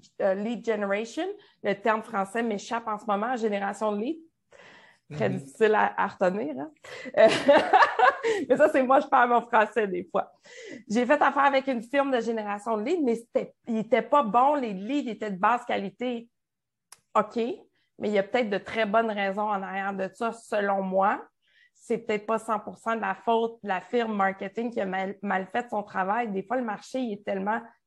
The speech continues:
Speaker 1: complexe que c'est très difficile. Faut que tu fasses des essais et erreurs avant de tomber pile dans le mille.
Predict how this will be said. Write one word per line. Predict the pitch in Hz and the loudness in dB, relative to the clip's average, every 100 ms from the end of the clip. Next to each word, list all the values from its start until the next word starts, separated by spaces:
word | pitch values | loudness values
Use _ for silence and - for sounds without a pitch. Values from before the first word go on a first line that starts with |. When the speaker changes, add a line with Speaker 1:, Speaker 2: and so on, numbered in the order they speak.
| _ _ | _ _
Speaker 1:
complexe | - - 202 196 285 - - _ _ _ _ _ - | -18 -12 -2 2 2 0 -12 _ _ _ _ _ -14
que | 180 | -12
c'est | 202 | -8
très | - 233 226 | -6 0 0
difficile. | 180 - 269 | -2 -2 0
Faut | 285 220 | 0 -4
que | - | -4
tu | |
fasses | 208 208 | 0 0
des | 202 185 | 0 -2
essais | 185 185 220 | -4 -2 -2
et | 202 | 0
erreurs | 180 180 196 233 | -2 0 0 0
avant | 208 185 185 | -2 -4 -6
de | 180 | -4
tomber | 185 175 220 226 - _ - | -4 -2 -2 -2 -8 _ 2
pile | 214 180 | 2 4
dans | 175 | 0
le | 170 175 | -2 -2
mille. | 196 262 | 0 2